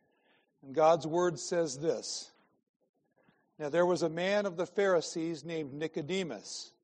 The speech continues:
a ruler of the Jews. This man came to Jesus by night and said to him, 'Rabbi, we know that you are a teacher come from God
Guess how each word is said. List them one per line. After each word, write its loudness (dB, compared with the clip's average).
a -2
ruler 4
of -4
the -8
Jews. -10
This -8
man -4
came -4
to -6
Jesus -8
by 2
night 2
and -10
said -4
to -2
him, -6
'Rabbi, 6
we -6
know 6
that 0
you 0
are 6
a 4
teacher -8
come -6
from -6
God 2